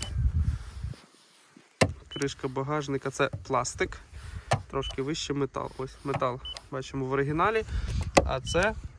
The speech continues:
пластмаса, оцей, ця частина. Так, крило ліве.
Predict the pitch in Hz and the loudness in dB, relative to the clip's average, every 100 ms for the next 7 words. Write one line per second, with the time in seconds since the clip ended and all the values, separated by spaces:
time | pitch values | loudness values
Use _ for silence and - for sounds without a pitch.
0 | - - - - - 143 160 - 139 120 | -20 -20 -20 -20 -4 4 4 4 0 0
1 | 117 52 50 - - - - - - - | 0 -4 -6 -10 -12 -14 -16 -16 -12 -10
2 | - - - 127 120 127 - - - - | -6 -6 -2 0 0 -4 -10 -8 -6 -8
3 | - - - - - - - - - - | -10 -12 -12 -14 -16 -16 -20 -20 -20 -12
4 | 131 127 - - - - - - - - | -10 -8 -8 -8 -8 -8 -10 -14 0 2
5 | 151 139 127 - 160 202 208 | 4 2 0 -2 0 2 2